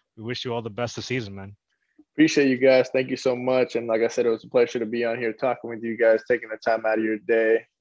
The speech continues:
Speaker 2: Uh, not sure if you guys have families or whatever. But yeah, man, I really appreciate it. Um, but yeah, anything you guys need, uh, I'm here. And, uh, yeah, like I said, I appreciate it and thank you for the time. And, uh, hopefully we can, um,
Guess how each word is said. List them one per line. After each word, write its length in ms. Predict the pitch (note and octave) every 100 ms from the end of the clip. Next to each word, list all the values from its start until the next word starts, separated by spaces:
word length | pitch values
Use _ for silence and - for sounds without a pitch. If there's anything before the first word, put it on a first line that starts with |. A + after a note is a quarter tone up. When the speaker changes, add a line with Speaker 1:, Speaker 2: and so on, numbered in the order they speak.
| -
Speaker 2:
Uh, 140 | G#2
not 180 | G#2 G#2+
sure 140 | - G#2+
if 100 | A2
you 120 | A2
guys 240 | G#2+ G#2 A2
have 200 | G#2 G#2
families 540 | A2 A2 G#2+ A2 G#2+
or 100 | G#2+
whatever. 500 | G2+ G#2 G#2 G#2 G#2 _ _ _ _ -
But 100 | G2+
yeah, 160 | A2
man, 200 | G#2 G2+
I 140 | G#2 G#2
really 260 | G2+ A2
appreciate 480 | G2+ A2+ A2 - G#2+
it. 160 | G#2 F#2+
Um, 380 | G2 F#2+ F#2+ F#2+ _ _ _ _ _
but 100 | A#2+
yeah, 160 | G#2+ A2+
anything 400 | A2 A2 G#2+ G#2+
you 80 | A2
guys 220 | G#2+ G#2+
need, 420 | G#2 A#2 A2+ A2+ - _ _ _ - -
uh, 20 | G#2+
I'm 220 | G#2 G2+
here. 340 | G#2+ A#2 A#2
And, 180 | G#2 G2
uh, 260 | G2 G2 F#2+ _ _ _ _ -
yeah, 300 | A2+ A2+ G2
like 160 | F#2+ G2
I 60 |
said, 200 | F#2+ G#2+
I 100 | G2
appreciate 480 | F2+ A2+ A2+ - A2
it 60 | G2+
and 120 | G2+
thank 140 | G2+
you 40 | G#2+
for 140 | A2
the 80 | G2+
time. 400 | - G#2 G#2+ G2+
And, 180 | G2 G2
uh, 120 | G2+
hopefully 380 | G#2+ - G#2+ G#2
we 120 | G#2
can, 240 | G#2 G#2
um, 320 | G2+ G2 G2+